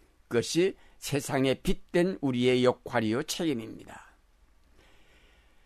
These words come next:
사랑하는 여러분, 하나님의 나라는 지금 여기에 권능으로 임하여 있습니다. 오늘 비록 악이 성하고 고난의 물결이 쉴 사이 없이 우리를 강타한다 할지라도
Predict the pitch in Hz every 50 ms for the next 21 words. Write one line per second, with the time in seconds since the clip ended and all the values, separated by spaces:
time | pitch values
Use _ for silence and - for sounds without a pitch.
0 | _ _ _ _ _ _ _ _ - - - - - 170 170 160 165 165 151 143
1 | 143 131 110 95 90 85 85 82 82 - _ _ _ _ - _ - - - 202
2 | 220 202 196 196 196 196 185 175 165 165 147 120 113 120 156 - - 175 202 175
3 | 220 247 247 254 233 180 147 139 135 123 101 104 101 92 107 127 - - 139 139
4 | 143 143 143 135 131 131 156 160 131 131 135 135 135 135 151 185 180 156 127 -
5 | - - 120 110 107 98 90 95 98 - - _ _ _ _ _ _ _ _ _
6 | _ _ _ _ _ _ _ _ - 131 156 185 202 220 220 - - 180 185 190
7 | 185 - - - 127 135 139 147 156 151 - - 135 131 143 143 139 127 123 147
8 | 147 151 - - - - - 131 131 131 139 139 139 139 143 139 135 123 - -
9 | 143 135 135 143 127 - - 170 165 165 - - 185 165 165 170 165 160 156 -
10 | - - 175 170 156 151 165 165 170 175 175 160 - - 151 151 151 - 160 165
11 | 160 151 147 135 151 139 131 117 - 139 123 110 98 85 80 82 104